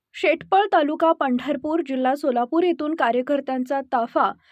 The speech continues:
शाखाध्यक्ष अण्णासाहेब कांबळे यांच्या नेतृत्वाखाली महाड इथं रवाना झाला. या सोहळ्याचे प्रमुख मार्गदर्शक रामदासजी आठवले, केंद्रीय सामाजिक न्याय राज्यमंत्री भारत सरकार,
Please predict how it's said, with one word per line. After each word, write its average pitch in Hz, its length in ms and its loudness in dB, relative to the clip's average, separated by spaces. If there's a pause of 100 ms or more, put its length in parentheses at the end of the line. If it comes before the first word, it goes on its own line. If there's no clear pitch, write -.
(180)
शाखाध्यक्ष 330 760 2
अण्णासाहेब 285 680 -2 (100)
कांबळे 254 340 0
यांच्या 269 340 -4
नेतृत्वाखाली 262 960 -6 (460)
महाड 262 380 0
इथं 254 260 -6
रवाना 220 360 -8
झाला. 214 260 -8 (800)
या 277 220 2
सोहळ्याचे 370 460 0
प्रमुख 302 360 -2
मार्गदर्शक 277 720 -2
रामदासजी 247 540 -4 (100)
आठवले, 247 400 -4
केंद्रीय 247 460 -4
सामाजिक 254 560 -6
न्याय 233 240 -4
राज्यमंत्री 277 720 -4
भारत 247 360 -8
सरकार, 220 380 -6